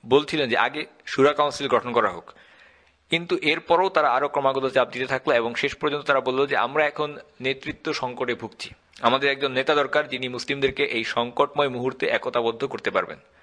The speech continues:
শেষ পর্যন্ত চাপের মুখে আলী রাদিয়াল্লাহু আনহু রাজি হলেন। তারা আলী রাদিয়াল্লাহু আনহুর হাতে বায়াত করল। জুবাইর এবং তালহা রাদিয়াল্লাহু আনহুমা, তারাও আলীর হাতে বাইয়াত করলেন। তো সমস্যা যেটা হয়েছিল সেটা হচ্ছে যে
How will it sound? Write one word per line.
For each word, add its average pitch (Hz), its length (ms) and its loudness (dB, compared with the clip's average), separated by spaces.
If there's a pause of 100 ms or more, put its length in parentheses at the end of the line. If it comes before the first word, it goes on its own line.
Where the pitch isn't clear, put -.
(200)
শেষ 151 200 0
পর্যন্ত 147 420 -2
চাপের 135 340 2
মুখে 135 280 -6
আলী 113 180 -2
রাদিয়াল্লাহু 113 380 2
আনহু 139 160 -2
রাজি 104 220 2
হলেন। 90 300 -8 (640)
তারা 160 200 6
আলী 160 160 4
রাদিয়াল্লাহু 170 420 2
আনহুর 170 160 -2
হাতে 147 200 0
বায়াত 123 300 2
করল। 127 300 0 (460)
জুবাইর 151 340 4
এবং 131 200 -2
তালহা 127 280 2
রাদিয়াল্লাহু 123 320 2
আনহুমা, 131 400 -2 (100)
তারাও 139 280 4
আলীর 117 340 -6
হাতে 127 280 -4 (380)
বাইয়াত 104 320 0
করলেন। 87 280 -2 (600)
তো - 80 -10
সমস্যা 190 480 4
যেটা 165 240 2
হয়েছিল 135 380 0
সেটা 156 260 2
হচ্ছে 156 260 0
যে 160 300 2